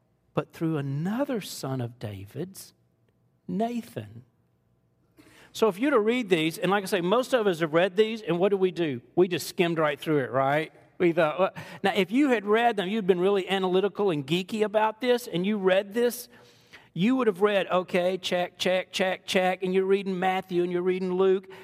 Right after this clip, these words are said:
You would have gotten all the way down to this point, and you'd go, "Whoa, wait a minute. It just split." It, the genealogy just went in two different directions.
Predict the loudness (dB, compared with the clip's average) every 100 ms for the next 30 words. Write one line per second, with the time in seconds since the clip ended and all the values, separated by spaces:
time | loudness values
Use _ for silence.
0 | -10 -2 2 2 0 2 0 2 0 0
1 | 2 0 0 0 0 -2 -2 -6 -4 0
2 | 0 0 -2 0 0 0 0 2 4 4
3 | 2 -2 0 0 0 -2 -14 _ _ _
4 | _ _ -4 -4 -2 -6 -8 -10 -2 0
5 | 2 2 0 -12 -20 _ _ _ _ _
6 | _ _ _ _ _ _ _ _ _ _
7 | _ _ -4 -2 -4 -2 0 2 2 0
8 | -2 -4 -6 -4 -2 -2 -4 -4 -2 -2
9 | -2 -4 -2 -2 -4 -6 -6 -6